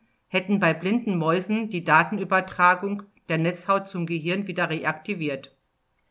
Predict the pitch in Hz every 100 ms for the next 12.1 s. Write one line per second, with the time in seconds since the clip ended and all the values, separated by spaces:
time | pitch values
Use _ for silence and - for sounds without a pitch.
0 | _ _ _ _ - 170 - 165 175 202
1 | - 208 208 170 175 185 214 220 - -
2 | 175 175 202 208 208 202 202 214 214 208
3 | 208 214 165 156 156 151 147 143 147 _
4 | _ _ _ _ _ _ _ _ _ 196
5 | 214 233 202 202 - 175 165 160 196 185
6 | 156 165 165 208 226 208 170 175 208 202
7 | 175 170 170 214 208 185 185 190 180 185
8 | 208 202 196 - - 165 165 156 151 165
9 | 147 143 143 151 170 - _ _ _ _
10 | _ 185 180 185 185 - 196 208 226 -
11 | 170 170 185 - 202 - 160 147 156 143
12 | 147